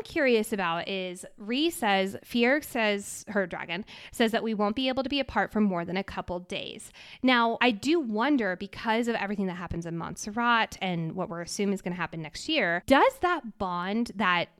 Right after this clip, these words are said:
Taryn and Sigel have also extend to Violet and Xaden? Because in Montserrat,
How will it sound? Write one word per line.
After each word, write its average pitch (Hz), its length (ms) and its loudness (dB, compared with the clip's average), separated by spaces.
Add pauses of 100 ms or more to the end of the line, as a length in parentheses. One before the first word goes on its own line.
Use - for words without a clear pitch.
(120)
Taryn 220 300 2
and 247 100 2
Sigel 185 340 0
have 156 580 -6
also 277 460 4
extend 202 600 0
to 185 400 -2
Violet 170 380 -6
and 214 160 4
Xaden? 247 400 -2
Because 208 640 0
in 320 460 4
Montserrat, 220 1200 0